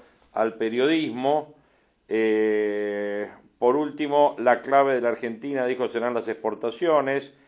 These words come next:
el sector privado y crear condiciones favorables para que eso funcione. El gobierno llegó a un arreglo con los acreedores y podría crear condiciones favorables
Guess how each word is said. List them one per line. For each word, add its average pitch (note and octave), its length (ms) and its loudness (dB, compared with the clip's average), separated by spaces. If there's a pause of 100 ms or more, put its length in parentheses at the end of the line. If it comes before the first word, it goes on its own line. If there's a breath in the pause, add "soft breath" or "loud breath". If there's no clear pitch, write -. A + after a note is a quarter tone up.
(160 soft breath)
el G#2+ 180 -4
sector A2+ 440 -2
privado C3+ 760 6
y B2 120 -8
crear C3+ 320 4
condiciones B2 580 -4
favorables C3 640 4
para B2+ 400 4
que A#2 220 -2
eso A2+ 220 -6
funcione. G2 560 -8
El G2+ 60 -10
gobierno D3+ 640 2 (380 loud breath)
llegó A#2 180 0
a - 40 0
un C#3+ 100 2
arreglo B2+ 420 4
con A#2 100 -4
los A#2 320 -4
acreedores D#3 880 4 (340 soft breath)
y C3 120 -10
podría D#3 800 4
crear D3+ 420 6
condiciones C#3 640 -4
favorables B2+ 800 4